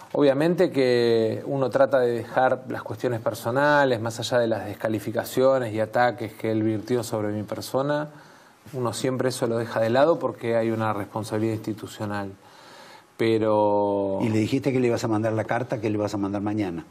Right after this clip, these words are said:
Speaker 1: Sí, sí, claramente que le iba a responder por carta, que para mí la agenda no era una agenda cerrada, que de ninguna manera se podía ceñir esos puntos, porque esos puntos eran puntos que estaban pensados más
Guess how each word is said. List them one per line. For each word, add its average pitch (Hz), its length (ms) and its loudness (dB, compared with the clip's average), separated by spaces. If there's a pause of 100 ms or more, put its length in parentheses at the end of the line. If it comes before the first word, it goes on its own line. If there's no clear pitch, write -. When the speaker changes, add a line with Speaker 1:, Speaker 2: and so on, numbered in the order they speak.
(120)
Speaker 1:
Sí, - 220 -4
sí, 143 260 0
claramente 123 840 0
que 110 300 -2
le 107 120 0
iba 110 120 2
a - 20 2
responder 107 440 -4
por 123 180 -2
carta, 160 540 2
que 110 360 -4 (120)
para 107 180 0
mí 120 220 0
la 110 140 2
agenda 113 380 0
no 110 100 -2
era 110 100 0
una 104 140 -2
agenda 110 360 -4
cerrada, 143 840 4 (300)
que 113 100 -6
de 107 120 0
ninguna 113 340 0
manera 117 320 0
se 113 160 -8
podía 113 300 0
ceñir 113 340 -4
esos 110 240 -6
puntos, 131 440 -2
porque 113 260 -10
esos 107 180 -10
puntos 123 640 -4 (400)
eran 117 300 0
puntos 139 360 0
que 117 120 -6
estaban 123 340 4
pensados 117 800 4
más 127 520 -2